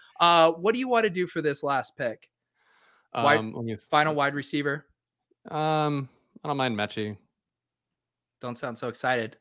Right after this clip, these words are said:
Speaker 2: I mean, we don't have any correlation, do we?
Speaker 1: Uh, yeah, I also
Speaker 2: Um,
Speaker 1: like Paris Campbell.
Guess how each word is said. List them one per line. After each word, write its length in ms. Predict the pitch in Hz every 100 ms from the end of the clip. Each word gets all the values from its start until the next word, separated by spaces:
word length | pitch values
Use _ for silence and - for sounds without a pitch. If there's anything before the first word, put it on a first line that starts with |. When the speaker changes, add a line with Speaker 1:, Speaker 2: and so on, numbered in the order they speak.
| _ _ _ _ _ _ _ _ _ _ -
Speaker 2:
I 60 | - _ _ -
mean, 160 | 139
we 80 | 131
don't 80 | 131
have 100 | 120
any 120 | 117
correlation, 720 | 107 113 113 117 - 113 110
do 140 | 107 123
we? 220 | 127 120 131
Speaker 1:
Uh, 140 | 170
yeah, 240 | 165 175 175
I 60 |
also 180 | 220 -
Speaker 2:
Um, 60 | -
Speaker 1:
like 140 | -
Paris 280 | 202 185 -
Campbell. 500 | 143 151 120 110